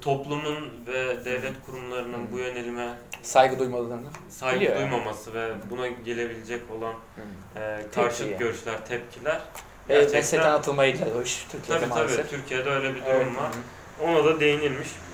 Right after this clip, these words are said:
Speaker 2: Çok
Speaker 1: Bence
Speaker 2: temiz
Speaker 1: tatlı,
Speaker 2: değinilmiş.
Speaker 1: güzel bir şey olmuş. Sadece belki de, e, bir şüpheliyle birlikte olması. Çünkü
Speaker 2: Yani
Speaker 1: şüphelediğimiz
Speaker 2: aslında
Speaker 1: kadın da
Speaker 2: Hı hı.
Speaker 1: uçuk bir kadın.
Speaker 3: Uçuk, çok
Speaker 2: Aynen.
Speaker 3: uçuk bir kadın yani.
Speaker 1: Yani
Speaker 2: Bayağı kırık bir
Speaker 1: eski
Speaker 2: adam.
Speaker 1: sevgilin
Speaker 2: Hı hı.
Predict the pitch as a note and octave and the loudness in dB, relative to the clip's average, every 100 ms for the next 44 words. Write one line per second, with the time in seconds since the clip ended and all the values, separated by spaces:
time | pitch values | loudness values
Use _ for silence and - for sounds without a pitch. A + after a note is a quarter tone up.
0 | - E3+ F#3+ G#3+ G3 G#3 - G3+ F3+ F3 | 0 6 6 6 6 6 6 4 2 2
1 | F#3+ F#3 - E3+ C3 C3+ - - A3+ A3+ | 2 2 -2 -2 0 0 -2 6 10 10
2 | F#3 F3+ A3 - - - - - F#3+ F#3 | 8 2 -2 -6 -12 -14 -16 0 4 4
3 | F3+ F3+ F#3+ F#3 - - C3+ C3 B2 A#2+ | 4 0 2 2 0 -8 -8 -4 0 0
4 | A#2+ D3 - - - F3+ F3+ F3+ D#3+ D3+ | -2 -6 -6 -6 0 2 4 2 0 -2
5 | D3+ D#3 - E3+ C#3 A2+ A2 D#3+ - D#3 | -6 -8 -2 0 2 0 -6 -8 -8 -8
6 | D#3 D#3+ - A#2+ A#2+ A#2+ B2 C#3 D#3+ D#3 | -8 -8 -4 0 0 4 4 4 4 4
7 | - - D#3+ D#3+ F3 E3+ E3+ - A#2 A#2 | 2 -2 -2 -2 -2 -2 -2 -2 -8 -14
8 | - - - - - - - D#3 D#3 F#3+ | -16 -18 -20 -18 -16 -16 -14 -12 -6 -6
9 | - C#3 B2+ A2 D#3 C3+ B2+ D3+ D3 D3+ | -4 -4 -2 -2 -4 -2 0 0 -2 -8
10 | D3 C3+ A#2 A2+ A2 A2 - G#2+ G#2+ A2 | -8 -6 -6 -8 -12 -14 -8 -4 -4 -6
11 | G#2+ - - C3 - - - C#3 D3+ D3 | -10 -14 -12 -12 -12 -6 4 8 8 8
12 | D3 D3+ D3+ B2 - C#3+ B2+ A#2 B2+ F3 | 4 6 6 6 6 4 4 0 -4 -4
13 | F3+ - - B2 A2+ | -4 -12 -12 -10 -8